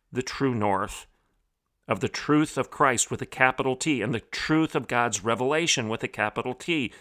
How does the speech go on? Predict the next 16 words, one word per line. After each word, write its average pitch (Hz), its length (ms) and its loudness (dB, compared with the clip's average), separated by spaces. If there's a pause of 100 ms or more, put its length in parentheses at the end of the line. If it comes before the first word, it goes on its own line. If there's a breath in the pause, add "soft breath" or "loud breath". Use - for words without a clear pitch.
(720 soft breath)
That 123 80 2
we 143 140 4
don't 175 220 4
make 143 300 2
up 156 180 4
our 143 200 6
own 127 400 0 (140)
truths. 120 560 2
It's - 180 -4
not 143 160 2
about 143 300 2
social 147 680 6
constructs 160 840 0
or 117 80 -4
social 147 640 4
justice. 120 640 -2